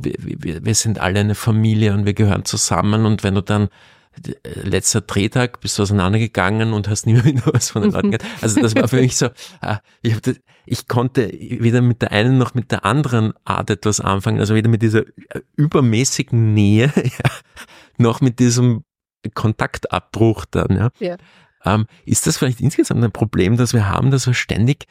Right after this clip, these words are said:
Speaker 1: anstatt dass wir rational einfach mit dem Thema umgehen und sagen, das ist unser Beruf, diesen Beruf
Speaker 2: Mhm.
Speaker 1: machen wir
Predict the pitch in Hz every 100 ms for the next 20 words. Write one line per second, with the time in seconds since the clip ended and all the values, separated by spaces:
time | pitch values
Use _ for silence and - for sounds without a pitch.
0 | _ _ - 107 - 87 - 120 - 123
1 | 110 - 90 - 139 123 92 - 127 131
2 | 120 123 117 - 117 - 92 120 101 143
3 | 151 127 120 117 - 123 131 120 104 110
4 | 95 160 - 127 131 117 110 117 - 240
5 | - 135 127